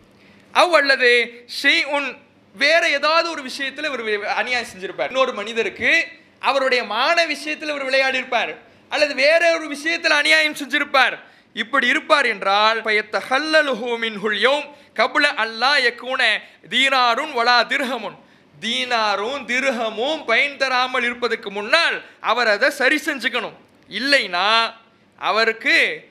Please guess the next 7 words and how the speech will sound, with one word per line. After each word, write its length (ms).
மறுமை 420
நாள்ல 360
ரெண்டு 180
பேரும் 220
கொண்டு 280
வந்து 100
நிறுத்தப்படுவாங்க. 680